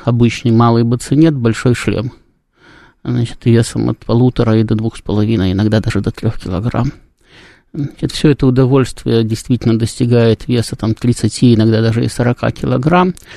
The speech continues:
На коня одевается толстая попона, обычно стеганая, значит, для защиты от стрел, но бывает и кольчужная, и с элементами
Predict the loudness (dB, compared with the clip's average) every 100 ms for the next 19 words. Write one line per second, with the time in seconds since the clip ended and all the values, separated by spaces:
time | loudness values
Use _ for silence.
0 | -20 _ -4 -2 0 2 4 4 4 2
1 | 2 4 2 0 -6 -2 -2 -2 -2 -2
2 | -2 -8 0 2 4 2 0 -4 -6 -8
3 | 0 0 2 0 0 0 -2 -6 -18 -6
4 | -2 0 -2 -2 -2 -2 -2 -2 0 2
5 | 4 4 2 0 -2 -4 -2 2 2 2
6 | -2 -2 -6 -20 -20 _ -6 0 2 4
7 | 4 2 -2 -2 0 0 0